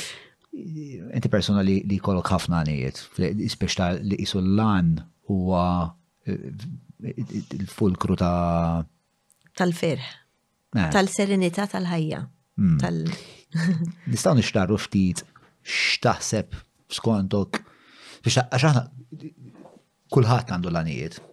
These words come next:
Speaker 1: sewa. Jiġifieri, eh, min għandu l-għan li, per eżempju, jibqa' jitgħażel, għax dak tal-għan tiegħek
Speaker 2: Inti
Speaker 1: biex
Speaker 2: saqsejni tiegħek x'inhu?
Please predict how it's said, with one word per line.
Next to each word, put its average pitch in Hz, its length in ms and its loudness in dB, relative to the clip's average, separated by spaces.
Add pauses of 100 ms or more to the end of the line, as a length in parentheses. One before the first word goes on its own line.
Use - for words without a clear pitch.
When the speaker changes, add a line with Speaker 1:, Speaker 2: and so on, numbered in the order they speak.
Speaker 1:
sewa. 87 340 -10 (680)
Jiġifieri, 92 340 -2 (1500)
eh, 85 320 -4
min 104 160 0
għandu 87 220 0
l-għan 80 360 0 (140)
li, 82 160 -6
per 82 120 -6
eżempju, 78 260 -6
jibqa' 78 200 -6
jitgħażel, 101 560 -2
għax - 460 -12
dak - 180 -14
tal-għan 76 420 -4
tiegħek 254 200 0
Speaker 2:
Inti 247 100 -2
Speaker 1:
biex 190 100 0
Speaker 2:
saqsejni 190 440 2
tiegħek 220 320 -6
x'inhu? 175 280 -4